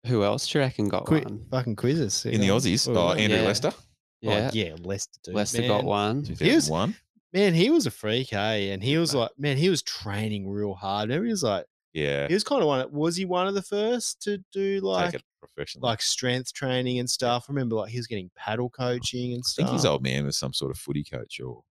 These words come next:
Speaker 2: Yeah.
Speaker 3: something like
Speaker 2: He
Speaker 3: that,
Speaker 2: was
Speaker 3: so he was
Speaker 2: gnarly.
Speaker 3: riding that.
Speaker 2: Remember him, like, remember just he was working on kicking faster to get into waves.
Speaker 3: Yeah.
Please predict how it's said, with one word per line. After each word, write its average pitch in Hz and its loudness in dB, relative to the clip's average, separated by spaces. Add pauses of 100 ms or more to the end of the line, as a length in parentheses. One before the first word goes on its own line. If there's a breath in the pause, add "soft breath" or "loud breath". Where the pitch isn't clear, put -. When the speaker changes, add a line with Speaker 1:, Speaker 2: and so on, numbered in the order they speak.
(180)
Speaker 2:
Yeah. 110 -12
Speaker 3:
something - -10
like 65 -4
Speaker 2:
He - -4
Speaker 3:
that, 64 -2
Speaker 2:
was 135 2
Speaker 3:
so 65 -4
he - -2
was - 0
Speaker 2:
gnarly. 107 2
Speaker 3:
riding 104 -8
that. - -16 (100)
Speaker 2:
Remember 175 2
him, 131 4
like, 107 2 (480)
remember 175 2
just 135 0
he 131 0
was 135 0
working 139 0
on 113 -2
kicking 143 -6 (280)
faster 135 2 (300)
to 117 -6
get 120 4
into 123 4
waves. 120 4
Speaker 3:
Yeah. 90 2